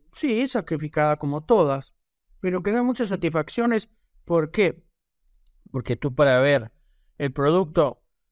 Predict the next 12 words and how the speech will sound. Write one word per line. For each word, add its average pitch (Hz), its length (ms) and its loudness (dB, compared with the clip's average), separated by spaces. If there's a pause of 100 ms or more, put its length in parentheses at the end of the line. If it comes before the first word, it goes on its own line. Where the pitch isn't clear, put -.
de 139 500 0
un 165 140 0
ganado 165 580 2
de 139 120 -4
carne, 180 380 0
capaz 147 220 -6
que 175 100 -8
pasan 156 580 -2
tres, 185 160 -2
cuatro 147 340 -2
años. 139 460 -2 (380)
Acá 185 560 0